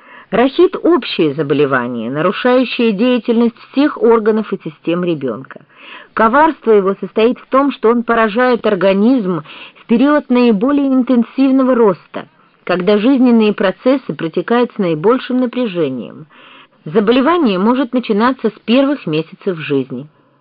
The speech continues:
Оно вызывает серьезные нарушения минерального обмена и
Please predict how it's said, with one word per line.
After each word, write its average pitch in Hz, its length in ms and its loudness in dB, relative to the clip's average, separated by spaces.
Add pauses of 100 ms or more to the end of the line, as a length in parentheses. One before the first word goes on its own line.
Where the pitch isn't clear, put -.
(360)
Оно 247 200 4
вызывает 262 520 0
серьезные 240 520 2
нарушения 190 600 0
минерального 180 680 0
обмена 156 560 -4 (480)
и 160 80 -2